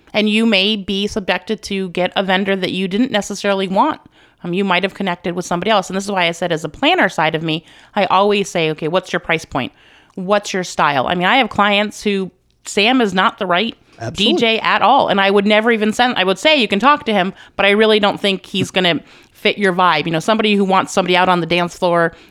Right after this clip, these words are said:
Speaker 1: doing the electric slide, that is not gonna be Sam.
Speaker 2: <laughs>
Speaker 1: Not that I think, or the cha-cha slide. I think that's
Speaker 2: Yeah,
Speaker 1: what it
Speaker 2: I,
Speaker 1: is.
Speaker 2: I, I could do it, but that, that's not my clientele.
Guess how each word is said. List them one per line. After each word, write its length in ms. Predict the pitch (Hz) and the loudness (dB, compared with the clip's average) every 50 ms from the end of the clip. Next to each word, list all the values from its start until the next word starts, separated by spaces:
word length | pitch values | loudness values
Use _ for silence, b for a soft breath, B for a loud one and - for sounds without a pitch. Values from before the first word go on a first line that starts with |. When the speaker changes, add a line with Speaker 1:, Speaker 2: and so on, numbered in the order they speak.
| B _ | B _
Speaker 1:
doing 180 | - 180 180 180 | -2 0 2 2
the 60 | 180 | 2
electric 380 | 165 160 170 165 165 - 160 - | 2 2 2 0 0 -4 -6 -4
slide, 460 | - - 226 214 190 180 170 170 170 - - - | -2 0 2 2 4 2 0 -2 -4 -8 -4 -2
that 180 | 175 165 170 180 | 0 0 2 0
is 120 | 180 170 | -2 -2
not 300 | 165 170 160 147 - - | 0 0 0 0 0 -2
gonna 160 | - 165 156 | -2 -2 -2
be 100 | 151 151 | -2 -2
Sam. 400 | 147 - 147 110 - - - 202 - - - - - | -4 -4 -4 -4 -6 -8 -12 -14 -12 -12 -14 -16 -16
Speaker 2:
<laughs> 200 | - - - - | -18 -16 -12 -8
Speaker 1:
Not 320 | 151 135 135 - - _ | -6 -6 -6 -6 -8 _
that 160 | - 143 127 - | -8 -8 -6 -6
I 80 | - 127 | -8 -8
think, 220 | 120 - 131 - | -6 -8 -6 -4
or 80 | - 160 | -4 -2
the 100 | 160 165 | -2 -2
cha-cha 460 | 151 - - 185 175 165 - 156 131 | -4 -2 0 0 0 0 0 -2 -2
slide. 320 | 131 - - 131 101 131 143 | -2 -4 -6 -8 -8 -6 -8
I 80 | 151 | -8
think 140 | 143 143 - | -8 -10 -10
that's 200 | - 143 - 98 | -8 -8 -8 -8
Speaker 2:
Yeah, 80 | - 127 | -6 -2
Speaker 1:
what 0 | 208 240 233 | -2 -2 -2
it 120 | - - | -2 -4
Speaker 2:
I, 100 | - 185 202 | -4 -2 -2
Speaker 1:
is. 100 | 190 - | 0 0
Speaker 2:
I, 40 | 170 | -2
I 40 | 170 | -2
could 160 | 170 - 135 117 | 0 -2 -2 -2
do 140 | 113 90 | -2 -4
it, 80 | 85 - | -4 -4
but 160 | - 107 104 110 | -6 -6 -4 -2
that, 240 | 120 120 117 - _ 131 | -4 -4 -4 -8 _ -10
that's 280 | 120 131 123 117 - - | -8 -8 -6 -6 -6 -4
not 200 | 127 117 107 - | -4 -4 -4 -4
my 180 | 120 104 101 98 | -6 -6 -6 -6
clientele. 840 | - - - - 110 101 98 92 87 90 - - 117 95 82 82 | -8 -8 -10 -8 -8 -6 -6 -6 -6 -6 -8 -8 -8 -8 -10 -12